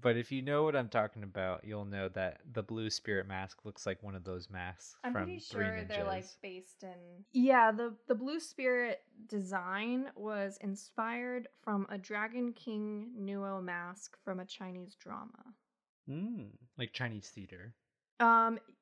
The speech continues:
Speaker 2: i-, but it was made blue because, uh, the creators thought that a red mask would z-, give Zuko away too easy.
Speaker 1: Yeah, that's
Speaker 2: This
Speaker 1: true.
Speaker 2: is, um, the mask was a really good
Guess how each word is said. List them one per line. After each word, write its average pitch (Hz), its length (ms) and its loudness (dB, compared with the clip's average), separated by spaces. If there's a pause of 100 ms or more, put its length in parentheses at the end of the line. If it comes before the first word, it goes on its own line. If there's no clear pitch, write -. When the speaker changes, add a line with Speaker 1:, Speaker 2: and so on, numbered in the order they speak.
Speaker 2:
i-, 240 60 -4
but 240 180 4
it 247 80 6
was 240 160 0
made 220 280 -2
blue 208 640 0 (640)
because, 196 1080 -2
uh, 180 480 -2
the 185 60 -8
creators 185 520 -10
thought 175 280 -2
that 170 300 -10
a 175 60 -8
red 180 380 -10
mask - 440 -16
would 208 180 -14
z-, - 80 -18 (160)
give 180 160 -6
Zuko - 420 -12
away - 220 -16
too - 140 -18
easy. - 280 -20 (480)
Speaker 1:
Yeah, 208 300 2 (400)
that's 170 140 6
Speaker 2:
This 269 100 4
Speaker 1:
true. - 100 -2
Speaker 2:
is, 330 120 -4
um, 277 520 2
the 247 140 4
mask 233 440 2
was 311 140 -8
a 285 100 0
really 240 300 -2
good 208 380 -6